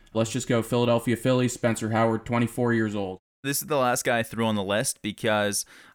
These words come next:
Speaker 2: I'm not really sure what to expect from him, and I don't really have a ton to say about him, but if this list is people to keep an eye out for, he is someone that's worth watching because Philadelphia,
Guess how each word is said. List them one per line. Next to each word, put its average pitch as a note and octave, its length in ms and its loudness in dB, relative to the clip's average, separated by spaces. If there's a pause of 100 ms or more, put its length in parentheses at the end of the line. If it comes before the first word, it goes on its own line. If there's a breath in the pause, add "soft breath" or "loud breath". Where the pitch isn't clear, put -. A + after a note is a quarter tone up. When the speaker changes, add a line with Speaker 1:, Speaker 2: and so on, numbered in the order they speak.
Speaker 2:
I'm D3 160 0
not F#3 200 2
really F#3+ 180 0
sure C#3+ 400 2
what B2+ 280 0
to C#3+ 120 -8
expect C3+ 360 -2
from F#2 120 -4
him, F2 100 -4
and F#2 100 -2
I G#2 100 0
don't C3+ 260 -2 (140)
really B2+ 300 0
have A#2 200 -2
a A2+ 60 -2
ton A2+ 560 0
to A2 100 -6
say D#3+ 320 0
about F2+ 280 0
him, F#2 320 -2
but G#2 280 0 (280 loud breath)
if A2+ 140 -2
this B2+ 200 0
list C3+ 260 -2
is B2 120 -4
people A#2+ 260 -2
to A2+ 80 0
keep - 180 -6
an G2+ 80 -2
eye G#2 180 2
out G2+ 160 -2
for, G2 380 0
he A#2 240 -2
is C3 160 2
someone A2+ 360 0
that's G#2 580 -2
worth A2+ 240 -4
watching A2 560 -2
because F#2 560 -2
Philadelphia, G#2 880 -2